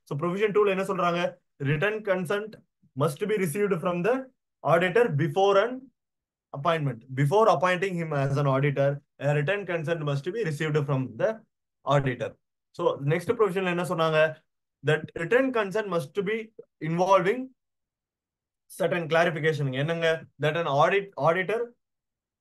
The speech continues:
who is an qualified C A and holding the C O P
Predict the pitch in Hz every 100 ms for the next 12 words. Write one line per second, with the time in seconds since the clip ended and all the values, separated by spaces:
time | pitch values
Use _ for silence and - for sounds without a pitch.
0 | _ _ 175 196 190 190 247 - _ 160
1 | 170 196 185 156 - - _ _ _ _
2 | - 175 202 233 156 147 160 170 180 160
3 | 170 165 170 165